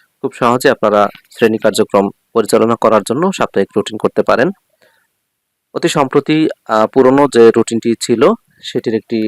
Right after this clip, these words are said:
আহ, আপডেট সংস্করণ এসেছে, কিছুটা সংস্কার করা হয়েছে রুটিনে, নতুন কিছু সংযোজন বিয়োজন, আহ, এবং সময়ের কিছুটা পরিবর্তন করা হয়েছে,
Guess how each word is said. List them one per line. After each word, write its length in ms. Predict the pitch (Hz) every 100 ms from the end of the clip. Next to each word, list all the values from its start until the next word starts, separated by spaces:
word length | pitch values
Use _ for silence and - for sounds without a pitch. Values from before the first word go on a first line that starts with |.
| 104 -
আহ, 240 | 95 107 101 110
আপডেট 240 | - 113
সংস্করণ 540 | - 110 - - 113 117
এসেছে, 380 | 113 123 - 185 - _ _ _ _ -
কিছুটা 300 | 113 120 117 110 -
সংস্কার 400 | 120 107 - 120
করা 200 | 120 117
হয়েছে 300 | 127 123 175
রুটিনে, 340 | 143 135 156 254 _ _ -
নতুন 220 | 120 123 120
কিছু 180 | 123
সংযোজন 460 | 131 123 110 107 123
বিয়োজন, 360 | 127 127 131 190 240
আহ, 340 | 131 123 120 120
এবং 200 | 110 117 120
সময়ের 360 | - 131 113 117
কিছুটা 280 | - - 151
পরিবর্তন 480 | 185 147 127 117 123
করা 200 | 120 113
হয়েছে, 340 | 110 110 117